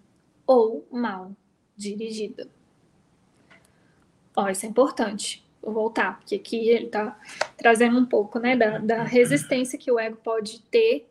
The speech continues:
a isso, né, a, a, ao estado de graça, vulnerabilidade. Então, ele tá falando, todas as vezes que vivencias as garantias de Deus como ameaça,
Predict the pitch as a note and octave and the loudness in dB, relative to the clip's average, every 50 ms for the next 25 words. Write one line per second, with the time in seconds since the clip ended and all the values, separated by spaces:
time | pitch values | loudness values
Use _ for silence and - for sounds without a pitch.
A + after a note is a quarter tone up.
0 | _ _ - A#3+ A#3 A#3+ B3 B3+ A#3+ G#3+ G3+ - - - G#3 G3 G3+ G3+ G3+ G3+ | _ _ -4 -4 -2 -2 -2 -4 -6 -8 -8 -12 -14 -14 -14 -14 -12 -12 -14 -14
1 | G#3 G3+ - G3+ G3 G#3 G#3+ G3 G#3+ G#3+ A3 G3+ - A3 G#3+ G3+ A#3+ A#3 A3 A3+ | -14 -12 -12 -10 -10 -10 -12 -10 -10 -10 -10 -8 -8 -8 -6 -6 -6 -4 -4 -4
2 | G#3+ G#3 A3 G#3+ - - G3+ G3 G#3 G#3 G#3 G#3 A3 G#3 G3+ A3+ A#3 B3 A#3 G#3 | -4 -4 -6 -10 -12 -14 -12 -8 -6 -6 -4 -4 -6 -6 -4 -4 -2 0 0 0
3 | F#3 F3+ F3+ - - G3+ G3+ - G#3 - - B3 A3 G#3 - - _ _ _ _ | -2 -4 -8 -14 -16 -16 -16 -16 -12 -6 -4 -2 -2 -4 -6 -12 _ _ _ _
4 | _ _ _ _ _ _ _ - B3+ B3+ D4+ F4+ F4+ F4+ F4 D#4+ E4 D#4 D4 C4+ | _ _ _ _ _ _ _ 4 6 8 8 6 6 0 -2 -2 -4 -6 -6 -6
5 | A#3 G#3+ A3 A3 G#3+ G#3 G#3 G3 F#3+ F#3+ - - - - G#3+ G3+ G3+ G3+ A3+ C#4 | -6 -4 -4 -2 -2 -2 -4 -6 -12 -18 -20 -20 -16 -12 -12 -10 -6 -2 0 0
6 | D#4 D4+ E4 E4 E4 D#4+ - - D4 C#4 C4+ A#3+ G#3 - - - - - - - | 0 0 -2 -4 -6 -6 -6 -4 -4 -2 0 0 -2 -2 -6 -12 -14 -16 -16 -16
7 | _ _ _ _ _ _ - _ _ _ - G#3+ A3+ A3 G#3+ A3+ A#3 A#3+ A#3+ A#3+ | _ _ _ _ _ _ -20 _ _ _ -4 -4 -4 -2 0 0 0 2 0 0
8 | A#3+ - C4 C4 B3+ A3+ G#3+ G#3 G#3 G#3+ B3+ D4+ D4+ - - B3+ B3 B3 A#3 A3+ | -2 -2 -4 -4 -4 -4 -4 -6 -4 -2 -2 -4 -4 -2 2 6 6 8 6 6
9 | A3 A3+ - - - - - - - A3+ A3+ A3 A#3 A#3+ C4+ C#4+ C4 A3 G#3 G#3+ | 4 -2 -6 -12 -14 -14 -12 -10 -10 -8 -6 -4 -4 -2 -2 -2 -2 -2 -4 -6
10 | A#3 - - - D4 | -10 -10 -10 -10 -12